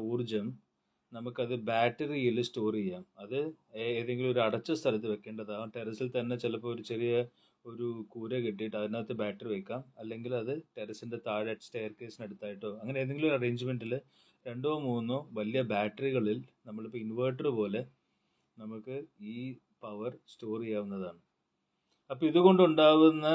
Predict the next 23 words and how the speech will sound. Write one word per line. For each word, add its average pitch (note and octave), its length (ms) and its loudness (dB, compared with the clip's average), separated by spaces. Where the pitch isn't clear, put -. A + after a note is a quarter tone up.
രണ്ട് D3+ 280 10
ഗുണങ്ങൾ C3 380 8
എന്തൊക്കെയാണ്? G2+ 560 2
ഒന്നാമത്തെ C#3 480 -2
കാര്യം, G#2 320 2
പവർ C#3 340 4
കട്ട് F3 240 8
ഉള്ളപ്പോൾ, C3 420 4
ആ, A#2+ 80 -6
എല്ലാ B2 280 6
കച്ചവടക്കാർക്കും B2 880 4
ഇപ്പോൾ B2+ 180 0
അത്യാവശ്യം C#3 360 2
ഒരു C3 80 0
ഫാൻ C3+ 300 6
പ്രവർത്തിപ്പിക്കാനാണെങ്കിലോ A2+ 1080 -2
അല്ലെങ്കിൽ A#2 220 0
ചെറിയ A#2+ 180 2
പ്ലഗ് A2+ 280 -6
പോയിന്റുകൾ C3 400 -2
പ്രവർത്തിപ്പിക്കുവാനാണെങ്കിലോ A2 1080 -4
നമുക്ക് A2+ 260 -10
ഈ - 20 -6